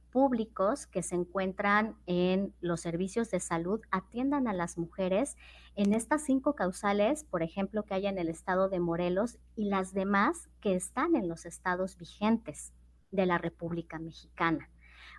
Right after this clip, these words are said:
Porque en muchas ocasiones nos encontramos que ni siquiera, por ejemplo, en los casos de violación, saben que las mujeres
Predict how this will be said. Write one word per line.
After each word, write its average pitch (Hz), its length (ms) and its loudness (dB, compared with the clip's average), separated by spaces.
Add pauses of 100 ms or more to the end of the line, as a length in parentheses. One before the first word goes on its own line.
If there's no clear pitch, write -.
(120)
Porque 220 520 4
en 208 100 4
muchas 202 380 -2
ocasiones 196 560 -4
nos 208 180 -2
encontramos 190 800 0 (140)
que 214 120 0
ni 208 140 0
siquiera, 226 760 -2
por 170 160 -6
ejemplo, 175 680 -6
en 170 160 -2
los 170 180 -6
casos 208 440 -2
de 180 100 -2
violación, 165 640 -4 (800)
saben 240 640 4
que 185 100 -2
las 175 220 -2
mujeres 220 560 0